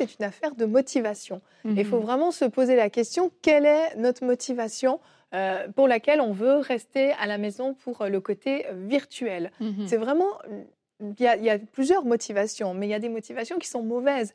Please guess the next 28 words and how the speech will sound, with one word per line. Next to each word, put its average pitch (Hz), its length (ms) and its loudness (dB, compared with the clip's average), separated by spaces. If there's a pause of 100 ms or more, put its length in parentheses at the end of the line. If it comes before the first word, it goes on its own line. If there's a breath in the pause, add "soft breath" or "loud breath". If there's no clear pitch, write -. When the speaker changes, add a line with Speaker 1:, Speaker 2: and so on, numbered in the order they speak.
(300 soft breath)
Speaker 1:
C'est 226 120 -4
plus 226 160 -4
confortable, 226 880 0 (320 soft breath)
euh, 185 140 0
je 196 80 -8
peux 226 80 2
Speaker 2:
Mhm. 196 60 -2
Speaker 1:
prendre 220 200 -4
mon 220 140 -4
petit 220 160 -8
déjeuner, 226 460 0
je 277 80 -12
peux 247 100 0
me 214 80 2
lever 214 240 0
plus - 180 -2
tard, 226 380 2
je - 60 -20
peux 226 100 0
prendre 220 240 -8
mon 214 180 -8
temps, 240 320 -4
j'ai 226 120 -6
pas 226 100 -6
besoin 226 180 -10
de 240 60 -10
me 233 100 -8
préparer. 226 600 -2